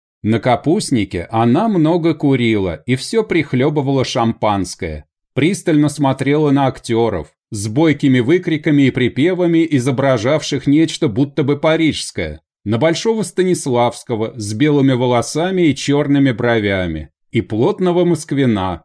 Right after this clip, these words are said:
в пенсне на корытообразном лице. Оба с нарочитой серьезностью и старательностью, падая назад, выделывали под хохот публики отчаянный канкан.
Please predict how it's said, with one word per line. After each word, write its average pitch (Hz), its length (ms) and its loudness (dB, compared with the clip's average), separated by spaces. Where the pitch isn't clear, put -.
в - 120 -20
пенсне 127 560 -2
на 170 140 0
корытообразном 117 1120 0
лице. 92 600 -6
Оба 135 440 2
с - 120 -6
нарочитой 147 680 0
серьезностью 143 880 0
и - 20 0
старательностью, 143 1200 0
падая 147 380 2
назад, 127 600 -2
выделывали 170 800 2
под 165 240 -2
хохот - 460 -2
публики 165 640 2
отчаянный 160 880 0
канкан. 95 760 -2